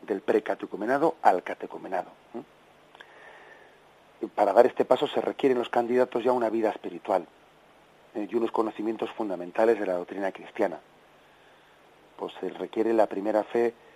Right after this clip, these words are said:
la conversión inicial, la voluntad de cambiar de vida y de tener un trato con Dios en Cristo, y por tanto los primeros... Eh, sentimientos de penitencia, de pedir perdón a Dios,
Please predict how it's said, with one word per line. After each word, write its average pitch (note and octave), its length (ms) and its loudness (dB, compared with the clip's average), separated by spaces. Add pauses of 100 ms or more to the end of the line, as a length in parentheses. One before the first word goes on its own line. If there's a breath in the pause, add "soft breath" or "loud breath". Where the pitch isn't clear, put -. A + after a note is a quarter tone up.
(500 loud breath)
la F#2 180 -4
conversión F2+ 540 -6
inicial, A2 640 -2
la G#2 120 0
voluntad G2 380 -2
de G#2+ 100 2
cambiar G2+ 360 -2
de F#2 100 -6
vida G#2+ 360 0 (800 soft breath)
y A2 80 -4
de F#2+ 540 0
tener G2+ 240 0
un G2+ 100 -8
trato G#2+ 320 0
con F#2+ 320 -8
Dios G2+ 240 2
en F#2+ 100 -10
Cristo, A#2+ 460 -4 (1040)
y G#2 80 -10
por G2+ 160 -6
tanto G#2 320 -4
los G2 140 -2
primeros... G#2+ 400 0 (920 loud breath)
Eh, F#2 440 -2 (920)
sentimientos A2 580 -4
de G2+ 80 -4
penitencia, G#2 680 -2
de G#2 100 -2
pedir G2+ 280 -6
perdón F#2+ 280 -4
a F2 80 -2
Dios, A#2+ 260 6